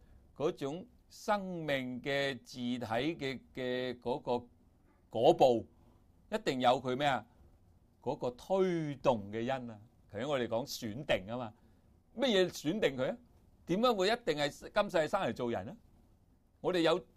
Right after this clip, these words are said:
生天嘅種㗎嘛，點解今世唔生係天呢？點解唔形成天嘅生命呢？啊，我哋都有地獄嘅種㗎嘛，啊，點解今世咁好彩唔落地獄呢？梗有啲嘢咩啊？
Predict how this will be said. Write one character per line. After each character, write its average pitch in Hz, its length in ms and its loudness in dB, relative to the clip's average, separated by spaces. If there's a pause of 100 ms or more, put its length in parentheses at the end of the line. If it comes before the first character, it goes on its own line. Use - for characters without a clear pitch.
生 208 260 -2
天 208 300 -4
嘅 170 80 0
種 147 220 -4
㗎 190 100 -2
嘛， 175 120 0
點 170 120 -2
解 190 100 4
今 185 160 -2
世 139 160 -2
唔 98 60 -10
生 175 180 2
係 131 80 -2
天 170 180 -6
呢？ 233 80 -8 (500)
點 165 100 -4
解 208 80 2
唔 127 140 -2
形 107 140 -6
成 110 180 -6
天 190 220 -4
嘅 151 80 -2
生 185 200 -4
命 135 140 -6
呢？ 185 180 -6 (460)
啊， 107 200 -8
我 151 120 2
哋 202 100 2
都 247 60 4
有 208 180 8
地 180 120 4 (140)
獄 160 140 4
嘅 190 120 0
種 170 220 -2
㗎 208 100 -2
嘛， 190 380 0 (460)
啊， 107 220 -14
點 160 100 -4
解 220 140 0
今 214 160 -2
世 175 80 0
咁 165 240 2
好 165 160 4
彩 160 280 2
唔 131 40 -12
落 127 120 -4
地 139 120 -8
獄 139 200 -4
呢？ 226 120 -6 (1160)
梗 - 160 -10
有 202 140 6
啲 185 60 -2
嘢 170 320 2
咩 175 100 2
啊？ 147 180 2